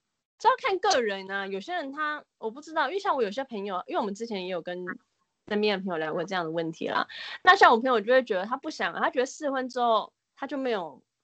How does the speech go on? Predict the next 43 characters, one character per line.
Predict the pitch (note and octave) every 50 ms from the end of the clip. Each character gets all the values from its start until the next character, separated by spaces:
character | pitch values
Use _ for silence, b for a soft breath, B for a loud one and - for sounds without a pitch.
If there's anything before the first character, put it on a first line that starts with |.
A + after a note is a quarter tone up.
| _ _ _
结 | - - F3+ F3+
婚 | G#3+ A3 A3+
的 | G3 E3+
冲 | - - E3 D3+ D3+ D#3+
动， | - D#3 F#2+ - -
因 | - - C#4+
为 | D4
他 | D4+
想 | D#4+ - F#3+ -
要 | F3 G3+ G#3
的 | G3 F3+
就 | F#3+ F#3+
是 |
那 | G3 F#3+ F#3+ F#3
种， | E3 D#3 E3
你 | -
知 | - E3
道， | E3
新 | E3 - - - C4 B3+ C4 C4
婚， | A#3+ A3+ A3 A3 G#3
然 | E3+ E3
后 | F3+ G#3 A#3
什 | - - F3
么 | D#3+ D#3 -
一 | G#3
切 | G3+ - - - - D#4+ C#4 A3+
都 | A3 A#3 A#3 A#3
是 | A3+ - A#3
不 | G#3+ - F#3+
定 | F3 - A#3+ A3 G3+ G3
数 | - A3+ G#3+ F#3
的 | F3+
那 | F3 F3
种 | E3+ E3 E3
感 | E3 D#3 - - -
觉， | - - - - - - -
都 | B3 C4
还 | A#3+ A3+ G3 G3
很 | D#3+ D#3+
新 | - - - D#3+ D#3+ E3
鲜 | - - E3 D#3 E3 D#3+
这 | D#3+ D#3+
样。 | - - B3+